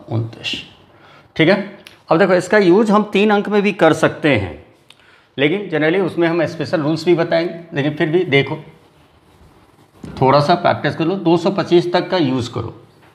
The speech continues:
बैंक पीओ तक दो सौ पच्चीस तक का यूज़ होता है। अब जैसे मान लो, जैसे में लिखा है वन ज़ीरो फ़ोर के स्क्वायर, लेकिन इसमें क्या करना है,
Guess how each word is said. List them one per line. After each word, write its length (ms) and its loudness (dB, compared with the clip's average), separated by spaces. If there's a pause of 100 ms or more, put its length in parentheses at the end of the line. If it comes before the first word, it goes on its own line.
(220)
बैंक 340 2
पीओ 180 2
तक 120 0
दो 160 0
सौ 140 0
पच्चीस 320 -6
तक 100 -2
का 60 -2
यूज़ 240 0
होता 240 -6
है। 240 -10 (680)
अब 160 2
जैसे 320 4
मान 260 2
लो, 440 -4 (140)
जैसे 280 2
में 120 -2
लिखा 260 0
है 180 0 (680)
वन 480 4 (380)
ज़ीरो 680 -2 (320)
फ़ोर 840 -4
के 160 0
स्क्वायर, 520 -6 (100)
लेकिन 180 2
इसमें 240 0
क्या 160 4
करना 240 2
है, 220 -4